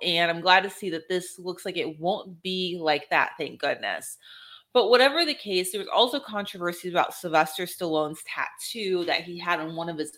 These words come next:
arms, like, the upper arm. And it previously was an image of his wife's beautiful face. And then it went from that to a dog's face that as well. And that's quite the change.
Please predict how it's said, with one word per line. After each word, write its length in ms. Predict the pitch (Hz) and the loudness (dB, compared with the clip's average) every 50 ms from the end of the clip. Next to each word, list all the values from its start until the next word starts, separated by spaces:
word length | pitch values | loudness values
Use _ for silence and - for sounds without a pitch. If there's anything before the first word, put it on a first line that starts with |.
| _ _ | _ _
arms, 420 | - 160 170 160 147 139 143 143 - | 0 2 2 2 2 0 -4 -4 -4
like, 220 | 160 156 - - - | -4 -4 -4 -10 -10
the 100 | - - - | -8 0 0
upper 360 | 170 175 - - 170 - - - | 0 0 0 -4 -4 -4 -4 -2
arm. 380 | - 156 160 156 147 131 - 160 - - - - - - - _ | 0 2 2 2 0 0 -4 -8 -16 -20 -20 -20 -20 -20 -4 _
And 100 | 208 208 | 0 0
it 160 | 185 170 - | 0 0 -2
previously 460 | - 254 254 240 262 247 - 254 226 | -2 -2 0 0 0 -2 -2 -6 0
was 180 | 208 214 208 180 | 0 0 0 0
an 60 | - - - | -2 0 0
image 400 | 170 180 175 180 185 196 185 - | 0 2 2 2 2 0 0 2
of 200 | - 151 156 170 | 2 2 2 2
his 280 | 170 180 180 156 160 | -4 -6 -6 -6 -6
wife's 680 | 147 139 151 147 151 165 170 170 - - - - - - - - | 2 4 6 6 6 6 4 0 -6 -12 -14 -14 -16 -20 -20 -4
beautiful 500 | 156 175 175 175 175 175 - 170 175 175 - | 0 2 2 2 2 0 0 0 0 0 0
face. 480 | - 180 165 180 214 269 302 311 - - - - - - - - _ - | -2 0 0 0 0 0 -2 -4 -6 -12 -14 -16 -20 -20 -20 -2 _ 4
And 240 | 202 196 208 202 | 4 6 4 4
then 420 | 214 226 226 220 220 214 202 202 - - - _ _ _ _ _ | 6 6 6 6 6 4 2 0 -4 -6 -12 _ _ _ _ _
it 260 | - 196 196 143 185 185 | 4 4 4 4 2 0
went 240 | 190 208 196 185 | 0 -2 -2 -2
from 240 | - - 196 175 180 | -4 -4 -4 -2 0
that 500 | 180 196 190 190 185 202 214 - - - - - - | 2 4 6 6 8 6 4 4 -2 -8 -8 -8 -4
to 320 | - 208 190 185 185 170 - - | -4 -2 0 0 0 -2 -2 -2
a 240 | 156 175 170 156 151 - | -2 -2 -2 -4 -6 0
dog's 760 | - 175 185 220 254 269 269 247 208 - - - - - _ | 2 4 6 6 6 6 4 0 -4 -10 -12 -12 -12 -8 _
face 600 | 180 147 147 147 143 147 156 160 - - - - _ _ _ _ _ _ _ _ _ _ _ _ - | -4 -2 -2 -2 -4 -6 -6 -8 -8 -12 -14 -16 _ _ _ _ _ _ _ _ _ _ _ _ -18
that 280 | 170 160 185 180 - - | 2 4 4 6 6 4
as 160 | 180 160 165 | 0 0 0
well. 680 | 175 175 220 220 220 214 190 170 156 156 165 170 - - | 4 8 10 10 12 12 10 10 10 8 8 6 4 0
And 640 | - 190 190 185 180 180 180 175 175 180 175 175 160 - - | 0 2 4 6 6 6 6 6 4 2 -2 -8 -10 -2 2
that's 280 | 185 170 165 165 - - | 4 4 4 4 0 -8
quite 320 | - - 208 202 208 208 | 0 2 2 2 2 0
the 120 | - 262 226 | -2 -4 -4
change. 760 | 233 - - - 247 233 220 202 180 175 165 180 180 - | -4 -6 -6 -4 -4 -2 -2 -2 -4 -4 -4 -6 -8 -10